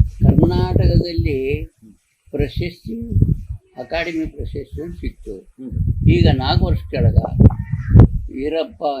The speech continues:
ಇವರು ನಮ್ಮ ಹಾವೇರಿ ಬೊಮ್ಮಾಯಿನವರು ಇದ್ದಾಗ ಗುಬ್ಬೀರಣ್ಣ ಪ್ರಶಸ್ತಿ ಕೊಟ್ಟರು. ನಾವು ಸೃಷ್ಟಿ ಮಾಡ್ತೀವಿ ಸಂಗೀತನ,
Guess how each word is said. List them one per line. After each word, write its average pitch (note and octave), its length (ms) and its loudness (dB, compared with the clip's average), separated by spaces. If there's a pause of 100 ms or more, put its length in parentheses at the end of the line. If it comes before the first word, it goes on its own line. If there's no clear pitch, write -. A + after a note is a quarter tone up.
ಇವರು A#2 580 -8
ನಮ್ಮ G2+ 260 -14 (1000)
ಹಾವೇರಿ C#3+ 580 -8 (300)
ಬೊಮ್ಮಾಯಿನವರು C#3 680 0
ಇದ್ದಾಗ - 260 4 (1160)
ಗುಬ್ಬೀರಣ್ಣ B2 500 -8
ಪ್ರಶಸ್ತಿ - 680 -6
ಕೊಟ್ಟರು. - 440 -2 (680)
ನಾವು D#3 140 -4
ಸೃಷ್ಟಿ - 460 -10
ಮಾಡ್ತೀವಿ F#3 420 -8
ಸಂಗೀತನ, - 580 -10